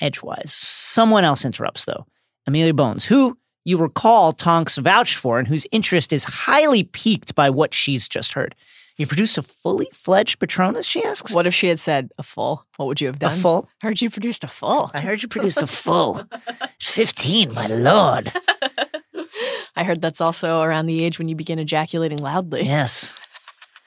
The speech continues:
Speaker 1: Usually just in the mornings. "A corporeal one with a clearly defined form?" Harry confirms this. "It's a stag. It's always a stag."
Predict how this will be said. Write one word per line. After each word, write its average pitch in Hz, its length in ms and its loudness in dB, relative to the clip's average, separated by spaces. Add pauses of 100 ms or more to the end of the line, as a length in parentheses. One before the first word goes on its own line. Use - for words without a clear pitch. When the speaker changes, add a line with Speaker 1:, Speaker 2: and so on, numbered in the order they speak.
(440)
Speaker 1:
Usually 196 440 2
just 175 240 2
in 180 100 2
the 151 60 2
mornings. 147 800 4 (2500)
"A 123 100 0
corporeal 220 800 4
one 285 200 4
with 262 160 2
a 160 80 -2
clearly 226 400 4
defined 233 500 2
form?" 262 520 0 (540)
Harry 156 240 2
confirms 196 520 2
this. 135 200 0
"It's 160 160 -2
a 170 40 2
stag. 147 460 2
It's - 180 -4
always 143 460 2
a 101 60 -4
stag." - 460 -4